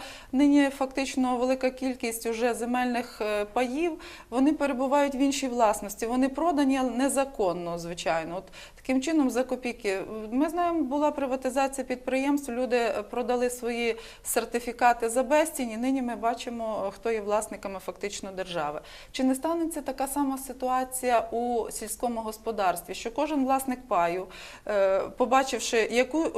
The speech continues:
вартість треба заплатити за оформлення, за, е, д-, е, договори і так далі, е, він просто скаже: «Та, беріть той пай, за б-, за безцінь його здасть», і так селянин продасть за безцінь, потім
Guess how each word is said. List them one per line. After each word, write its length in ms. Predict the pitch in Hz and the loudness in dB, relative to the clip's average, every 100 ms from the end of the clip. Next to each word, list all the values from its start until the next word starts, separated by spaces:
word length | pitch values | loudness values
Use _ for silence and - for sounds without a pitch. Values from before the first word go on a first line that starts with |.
| 233 214 202 202 | 0 0 0 0
вартість 400 | 214 254 254 220 | 2 2 0 -6
треба 220 | - 240 | -4 -2
заплатити 540 | 226 233 220 240 233 226 | -2 -2 -4 -4 -4 -2
за 140 | 208 | 0
оформлення, 640 | 214 226 233 226 214 208 202 | -2 0 -2 -2 -6 -4 -2
за, 500 | 208 208 202 196 - 202 | 2 2 2 2 2 0
е, 20 | |
д-, 360 | 196 - 202 196 | -2 -4 -2 -2
е, 40 | |
договори 580 | 196 233 233 233 254 247 | 0 2 2 2 2 2
і 40 | |
так 240 | 240 233 226 | 2 -2 2
далі, 340 | 269 320 320 - - - 220 | 4 4 2 -4 -16 -8 -2
е, 160 | 220 | 0
він 160 | 240 262 | 2 2
просто 600 | 277 285 269 262 254 220 | 2 0 2 2 4 0
скаже: 340 | - 262 254 | 0 0 0
«Та, 200 | 254 330 | 2 2
беріть 360 | 285 269 285 277 | 4 2 0 0
той 120 | 269 | -2
пай, 280 | 262 294 277 | 2 4 4
за 120 | 254 | 2
б-, 160 | 214 208 | -2 -4
за 180 | 214 247 | 0 0
безцінь 380 | 240 277 277 247 | 2 0 0 -2
його 200 | 247 254 | 0 -2
здасть», 380 | 240 294 302 233 | 2 2 2 -2
і 20 | |
так 220 | 262 269 | -2 0
селянин 540 | - 269 269 277 262 247 - - - - | 2 4 4 4 2 -2 -10 -18 -20 -4
продасть 440 | 240 247 226 208 202 | 2 6 6 6 0
за 180 | 202 262 | 2 4
безцінь, 440 | 254 381 381 254 | 6 4 2 -2
потім 400 | 240 262 262 254 | 0 0 2 -2